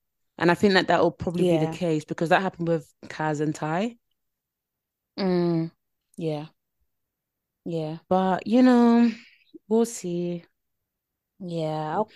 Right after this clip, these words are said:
Speaker 2: I'll
Speaker 1: Realistically,
Speaker 2: cross
Speaker 1: Kai and Sanam should win. Real-, if we're being, if we're being a hundred.
Speaker 2: Yeah, they should. They should. They should win. Um, and I don't even, I, do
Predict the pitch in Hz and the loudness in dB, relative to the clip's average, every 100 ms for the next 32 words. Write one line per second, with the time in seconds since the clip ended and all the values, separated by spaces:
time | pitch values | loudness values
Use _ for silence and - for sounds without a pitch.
0 | - 185 226 247 - - 190 170 - 190 | -2 4 4 4 0 -4 -6 -14 -6 -2
1 | 180 175 160 151 156 143 147 143 147 170 | 0 2 2 2 -2 -2 -2 -2 2 2
2 | 175 208 - 196 170 190 170 165 156 - | 4 2 2 2 0 0 0 0 -4 -4
3 | 208 254 233 214 196 170 101 143 _ _ | -2 -2 2 4 4 2 0 -8 _ _
4 | _ _ _ _ _ - 170 160 196 - | _ _ _ _ _ -6 -6 -4 -6 0
5 | 175 160 - - _ _ _ _ _ _ | 0 0 -6 -18 _ _ _ _ _ _
6 | _ _ 160 - 151 143 - - _ _ | _ _ -6 -4 -4 -6 -12 -20 _ _
7 | _ _ _ _ _ _ _ _ _ - | _ _ _ _ _ _ _ _ _ 0
8 | 277 - 311 214 185 190 190 - - - | 2 4 4 6 6 4 0 -8 -8 0
9 | 190 185 180 180 - _ _ _ _ _ | 4 4 2 -2 -8 _ _ _ _ _
10 | _ _ _ _ - 240 247 277 392 311 | _ _ _ _ -4 4 6 8 8 6
11 | 285 262 247 - 226 233 - | 6 6 4 -2 -6 -6 -10